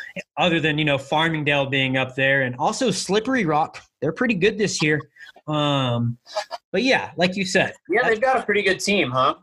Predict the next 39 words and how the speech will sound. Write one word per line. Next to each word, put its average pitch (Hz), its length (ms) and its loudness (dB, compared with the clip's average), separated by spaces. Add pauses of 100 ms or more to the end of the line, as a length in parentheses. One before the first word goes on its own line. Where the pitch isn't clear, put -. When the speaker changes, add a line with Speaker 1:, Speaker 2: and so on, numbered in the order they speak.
(220)
Speaker 1:
Yeah, 180 220 2
but 202 200 -2
yeah, 208 200 2
I 180 40 0
think 226 200 -2
like 226 160 0
you 156 120 0
Speaker 2:
Slippery 151 220 0
Speaker 1:
said, 127 60 -2
Speaker 2:
Reed. 151 180 2
Speaker 1:
if 135 100 -14
you 202 140 -2
wanna 240 220 2
compete 208 340 -2
for 202 120 -2
a 185 40 0
national 180 380 0
championship, 147 640 0
you, 156 320 0
you 160 100 -2
need 196 140 2
to 202 80 2
win 180 160 2
your 135 80 0
conference. - 720 -4 (220)
You 143 180 -2
know? 139 80 -6
Speaker 2:
Yeah. 131 280 2 (320)
Speaker 1:
You 170 100 -4
have 190 180 2
to 208 80 0
be 185 260 2
the 143 180 -2 (160)
dominant 156 380 0
of 139 80 -2
your 135 80 0
conference. 143 580 -2 (520)
And, 131 320 2
uh, 127 220 2